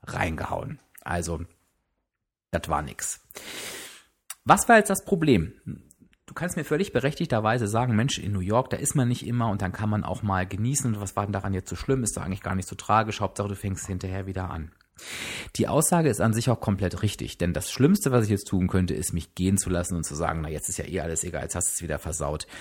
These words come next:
Aber das ist bei mir, steht bei mir gar nicht zur Diskussion.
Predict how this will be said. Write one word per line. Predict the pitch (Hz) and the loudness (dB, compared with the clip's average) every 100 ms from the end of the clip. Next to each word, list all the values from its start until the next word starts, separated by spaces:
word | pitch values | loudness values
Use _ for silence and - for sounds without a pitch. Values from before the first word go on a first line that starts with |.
| - - - | -16 -16 -2
Aber | 92 92 90 - - | 4 4 2 -4 -2
das | 95 - | -2 -2
ist | 95 | -2
bei | 92 | 0
mir, | 87 90 85 - | 2 2 0 -4
steht | - - | -10 -6
bei | 90 | -2
mir | 87 | -2
gar | 82 85 | -2 -2
nicht | 87 87 | -2 -4
zur | 87 | -6
Diskussion. | 90 - 85 - 73 71 92 | -8 -6 -8 -6 -6 -6 -10